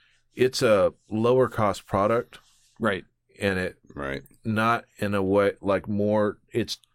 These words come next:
Speaker 1: cheaper than most indie games that I play.
Speaker 2: Mm-hmm.
Speaker 1: Um, it looks in some ways prettier than some games I've played, but just in concept and execution and gameplay. They got a gameplay loop that works and is good,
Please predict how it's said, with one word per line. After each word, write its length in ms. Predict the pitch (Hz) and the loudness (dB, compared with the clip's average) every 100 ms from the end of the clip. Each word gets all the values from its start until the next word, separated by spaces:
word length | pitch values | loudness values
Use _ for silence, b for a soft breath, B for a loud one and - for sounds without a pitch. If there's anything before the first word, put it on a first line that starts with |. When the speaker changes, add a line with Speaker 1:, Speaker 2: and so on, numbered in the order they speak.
| - | -6
Speaker 1:
cheaper 340 | - 120 117 101 | -2 -2 0 -2
than 160 | 92 | 0
most 360 | 95 98 - - | 0 -2 -4 -6
indie 260 | 101 98 92 | -2 -2 -2
games 260 | 92 92 | -2 -2
that 100 | 95 | -2
I 80 | 82 | -2
play. 360 | - 87 92 - - | 0 -2 -2 -6 -6
Speaker 2:
Mm-hmm. 1000 | 117 127 123 135 _ _ _ _ _ - | -2 0 -2 -6 _ _ _ _ _ -4
Speaker 1:
Um, 560 | 95 87 85 78 73 76 _ _ _ 104 | -2 -2 -2 -4 -6 -10 _ _ _ -4
it 200 | 104 87 | -2 -2
looks 540 | 98 98 - - - - | 0 -2 -2 -4 -4 -6
in 160 | 98 | -6
some 280 | - 107 101 | -4 -4 -2
ways 260 | 92 87 - | -2 -4 -4
prettier 400 | - 101 101 95 | -2 0 0 -2
than 140 | 95 | -4
some 260 | - 95 95 | -4 -4 -4
games 240 | 95 92 | -4 -4
I've 160 | 92 - | -6 -2
played, 220 | 95 82 | -2 0
but 160 | 85 | -4
just 320 | - 92 - 85 | -2 -4 -2 -6
in 140 | 82 | -6
concept 600 | - 92 90 - 87 - | -4 -4 -4 -2 -4 -2
and 100 | 82 | -4
execution 600 | 85 - 80 92 85 78 | -6 -8 -4 -4 -4 -4
and 120 | 76 | -4
gameplay. 400 | 92 95 - 78 | -4 -4 -4 -2
They 100 | 98 | 0
got 240 | 113 120 - | 0 -2 -2
a 100 | 98 | -6
gameplay 440 | 85 95 - 95 | -4 -4 -2 -2
loop 240 | 85 90 - | -2 -4 -4
that 160 | 82 | -4
works 300 | 80 87 - | -2 -4 -4
and 80 | 80 | -6
is 120 | 73 | -6
good, 320 | - 80 107 | -4 -2 -2